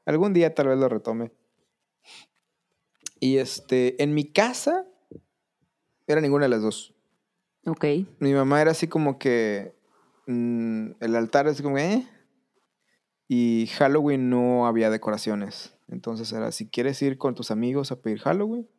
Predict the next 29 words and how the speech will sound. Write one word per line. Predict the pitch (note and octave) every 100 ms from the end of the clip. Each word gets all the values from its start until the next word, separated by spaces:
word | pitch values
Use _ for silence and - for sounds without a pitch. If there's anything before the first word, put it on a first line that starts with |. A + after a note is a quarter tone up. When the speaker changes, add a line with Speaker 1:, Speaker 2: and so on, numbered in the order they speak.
| _ _ _ _ _ _ _ _ -
Speaker 1:
este, | - - - A2+ G#2+
ponte | F#2 A2+ A2
un | A2+
disfraz | G2 - B2+ D#3 C3
o |
ponte | - A2 B2+
esto, | C3 C#3+
ponte | A2 G#2
el |
otro, | C#3+ E3+ E3
pero | D#3 A2 F#2+ - -
ya". | G#2+ F2+ - _ _ _ _ _ _ _ _ _ -
Y | A#2 A2 G2 - _
como | B2+ A#2+ A#2+
ibas | D3+ E3 D#3+
tú | E3 D#3
pidiendo | D#3+ D3+ D3
Halloween, | D3 D#3 D#3 D3
entonces | A#2+ A#2 A#2
sabías | A#2+ A2 A2
que | - A2+
podían | - G#2+ A2
ir |
a | A2
tu | - G#2
casa | A2 G#2 G#2+
a |
pedir | - F#2 G2
dulces. | G2 G#2+ - - -